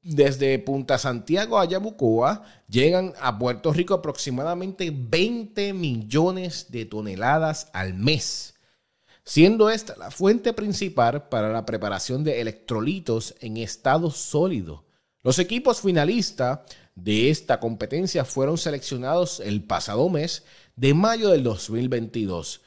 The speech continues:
A base de su sinopsis de investigación, en el cual describieron el plan de investigación para su proyecto, cada equipo seleccionado recibió cinco mil dólares en fondos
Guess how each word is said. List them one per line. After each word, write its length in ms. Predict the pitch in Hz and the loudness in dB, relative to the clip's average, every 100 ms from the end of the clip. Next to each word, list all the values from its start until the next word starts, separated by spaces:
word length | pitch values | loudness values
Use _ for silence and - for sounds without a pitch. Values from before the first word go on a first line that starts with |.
| - | -6
A 100 | 120 | 0
base 280 | 139 170 220 | 2 2 0
de 80 | 226 | -2
su 120 | 214 | -4
sinopsis 540 | 185 175 208 202 165 147 | -4 -2 -4 -4 -4 -2
de 60 | |
investigación, 680 | 131 123 127 131 127 208 170 | -2 -2 -2 -2 0 0 0
en 100 | 127 | -2
el 80 | 113 | -2
cual 220 | 123 120 | 0 0
describieron 720 | 120 113 - 117 135 196 196 | 0 -4 -6 -4 0 0 0
el 220 | 156 127 - | -2 -4 -4
plan 300 | 147 196 190 | 0 0 0
de 80 | |
investigación 840 | 151 131 - 113 101 - 165 156 143 - - _ - | -4 -4 -6 -6 -6 -2 -2 -2 -6 -18 -20 _ -4
para 180 | 208 | -2
su 140 | - 123 | 0 0
proyecto, 580 | 190 202 180 - 208 208 - _ - | 2 2 0 -2 -6 -8 -16 _ 4
cada 260 | 208 269 | 4 4
equipo 440 | 247 254 262 131 120 | 0 -4 -4 -2 0
seleccionado 680 | 127 123 - 117 139 190 | -2 -4 -4 -2 0 2
recibió 840 | 151 135 117 - 110 92 95 143 180 | 2 0 -4 -4 -4 -4 2 4 4
cinco 440 | 147 120 - 104 | 0 -6 -6 -2
mil 300 | 120 214 208 | 2 2 0
dólares 480 | 165 202 202 196 - | 0 2 2 -2 -6
en 180 | 151 123 | -2 -2
fondos 760 | - - 202 214 117 90 - | -2 0 0 0 -6 -8 -10